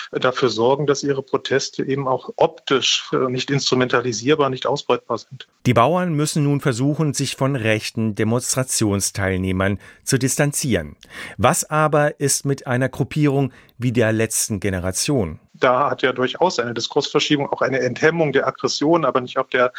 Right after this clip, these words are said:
Speaker 1: Seite der Protestierenden, sondern auf der Seite sozusagen der Gegner der letzten Generation, äh, stattgefunden. Und das ist auch ein Kontinuum der neuen Thematisierung der ökologischen Transformation, die wir seit einigen Jahren sehen,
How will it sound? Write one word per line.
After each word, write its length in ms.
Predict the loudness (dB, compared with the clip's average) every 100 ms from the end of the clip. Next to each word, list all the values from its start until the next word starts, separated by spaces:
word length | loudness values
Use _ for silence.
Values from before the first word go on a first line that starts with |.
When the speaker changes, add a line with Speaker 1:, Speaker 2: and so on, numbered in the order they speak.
| -12 -6
Speaker 1:
Seite 380 | 2 4 4 2
der 80 |
Protestierenden, 840 | 0 -2 -4 -2 2 4 4 2 2
sondern 200 | 2 2
auf 140 | 0
der 140 | -2 0
Seite 320 | 2 0 -2
sozusagen 560 | -4 -6 -4 -2 -2 -2
der 120 | -2
Gegner 380 | 0 0 0 0
der 100 | -2
letzten 300 | -4 -6 -8
Generation, 640 | -6 -4 -2 0 2 0 -4 -6 -6 0
äh, 160 | 2
stattgefunden. 720 | 2 0 0 -4 0 -2 0 -2
Und 140 | 0
das 100 | 0
ist 140 | 0 0
auch 160 | 2
ein 160 | 0 -2 -8 -8
Kontinuum 720 | -4 0 2 4 4 2 -2
der 240 | 2 2 2
neuen 560 | 0 0 2 2 0
Thematisierung 960 | -4 -2 -2 -4 -18 -4 0 2 0 0
der 120 | -2
ökologischen 540 | 0 0 0 0 -2 -4
Transformation, 840 | -6 -6 -4 -4 -4 -6 -4 -4
die 100 | -2
wir 100 | 0
seit 260 | 2 0 -2
einigen 340 | -2 0 0
Jahren 320 | 2 2 -2
sehen, 420 | -4 0 2 2